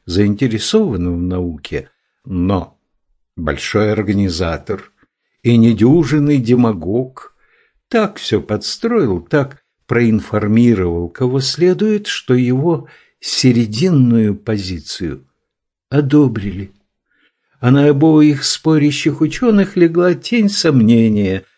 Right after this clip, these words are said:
о них стали поговаривать как о беспринципных склочниках.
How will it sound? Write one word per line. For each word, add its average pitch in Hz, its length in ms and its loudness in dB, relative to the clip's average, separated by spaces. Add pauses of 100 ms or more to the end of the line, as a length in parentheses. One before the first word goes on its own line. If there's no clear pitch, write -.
(160)
о 208 120 2
них 127 220 0
стали 90 320 -4
поговаривать 151 800 2
как 139 400 -4
о 113 160 -2
беспринципных 113 1400 -2
склочниках. - 1120 -4